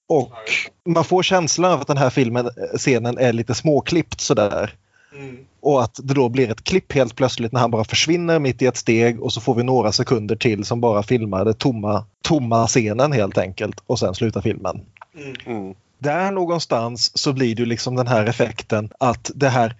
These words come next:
Speaker 1: det är bara en filmgrej, en vänder på sig och plötsligt så är, är vi med i filmen. Därför
Speaker 2: Mm.
Speaker 1: att filmen är precis lika mycket en illusion och vår uppfattning av filmen är precis lika mycket en illusion som själva filmen.
Speaker 2: Mm.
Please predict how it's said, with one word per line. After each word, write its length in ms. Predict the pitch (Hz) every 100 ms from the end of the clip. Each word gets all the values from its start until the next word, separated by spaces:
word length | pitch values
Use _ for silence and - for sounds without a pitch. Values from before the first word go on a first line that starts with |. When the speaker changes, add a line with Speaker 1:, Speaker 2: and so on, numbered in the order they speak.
| _ _
Speaker 1:
det 180 | 131 131
är 40 |
bara 280 | 127 131 120
en 100 | 123
filmgrej, 760 | - 175 143 110 104 - 156 170
en 140 | 151
vänder 480 | 135 120 107 123 214
på 240 | - 107
sig 280 | 104 98 87
och 100 | 117
plötsligt 480 | - 139 - 143 156
så 100 | -
är, 440 | 117 135 120 117 - - - - -
är 140 | 143 120
vi 120 | 131
med 300 | 135 196 147
i 80 | 104
filmen. 540 | 127 98 78 92 110 - _ _ _ _ -
Därför 280 | 127 120
Speaker 2:
Mm. 120 | 127 120
Speaker 1:
att 100 | -
filmen 520 | 156 123 117 147 147
är 40 |
precis 420 | 139 143 135 113
lika 220 | 143 131 120
mycket 240 | 120 120
en 100 | 117
illusion 680 | 117 120 - 113 110 110 107 _ -
och 140 | - 120
vår 200 | 135 -
uppfattning 540 | 143 - 170 - 202
av 40 | 143
filmen 340 | 131 110 113
är 40 | 113
precis 300 | 113 123 117
lika 200 | 117 113
mycket 200 | 110 110
en 60 |
illusion 420 | 107 107 - 104 104
som 200 | 110 101
själva 280 | 110 107
filmen. 460 | 123 214 117 98 117 - _ _ -
Speaker 2:
Mm. 200 | 156 139